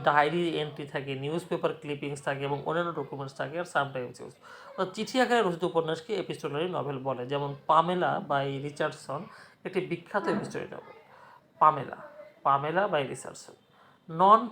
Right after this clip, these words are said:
ফিকশন নভেল, অকাল্পনিক সাহিত্য। অকাল্পনিক সাহিত্য কোন? A novel which, broadly speaking, depicts real historical figures and actual events woven together with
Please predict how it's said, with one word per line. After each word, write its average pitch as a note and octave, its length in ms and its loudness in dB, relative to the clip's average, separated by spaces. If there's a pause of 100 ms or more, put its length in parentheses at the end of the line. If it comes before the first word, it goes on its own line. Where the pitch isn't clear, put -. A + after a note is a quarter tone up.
ফিকশন D#3 400 -6 (100)
নভেল, - 260 -8 (200)
অকাল্পনিক F3 760 2
সাহিত্য। - 400 -14 (560)
অকাল্পনিক A3 500 2
সাহিত্য - 320 -4
কোন? - 180 -14
A - 120 -8
novel F#3 360 0
which, A3 340 -4 (140)
broadly E3+ 360 4
speaking, C#3 520 -6
depicts D3+ 440 -4
real F3 240 0
historical D3 480 -8 (100)
figures C3 320 -6
and D3 340 -8 (480)
actual G#3+ 340 -4 (100)
events D3+ 320 -6 (200)
woven G3 320 2
together C3+ 300 -2 (100)
with D3+ 120 -6